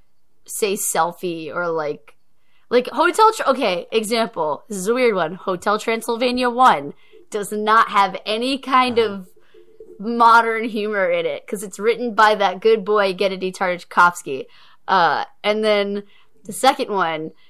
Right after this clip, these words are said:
Speaker 1: is all about, like, dating apps. And, like, I don't know what writer on that team was going through it.
Speaker 2: That was the third, that's
Speaker 1: That's
Speaker 2: the third
Speaker 1: the third
Speaker 2: one.
Speaker 1: one?
Speaker 2: Yeah, the second one is when, uh, Mavis is trying to move out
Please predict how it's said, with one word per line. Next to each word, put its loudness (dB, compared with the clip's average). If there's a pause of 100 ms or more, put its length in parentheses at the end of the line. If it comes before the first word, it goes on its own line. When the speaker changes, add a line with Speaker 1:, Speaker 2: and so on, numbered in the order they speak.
(180)
Speaker 1:
is 0
all 6
about, 6
like, -4
dating -2
apps. 0 (380)
And, -4
like, -2
I 4
don't 4
know 6
what 2
writer 2
on 2
that -2
team -6
was -8
going -2
through -10
it. -16 (280)
Speaker 2:
That -2
was 2
the 2
third, -2
that's 2
Speaker 1:
That's 0
Speaker 2:
the 0
third 0
Speaker 1:
the 4
third 2
Speaker 2:
one. 4 (1600)
Speaker 1:
one? -20
Speaker 2:
Yeah, 2
the -8
second 0
one 0
is -4
when, -2
uh, -2 (520)
Mavis -2
is -6
trying -2
to -4
move -6 (120)
out -2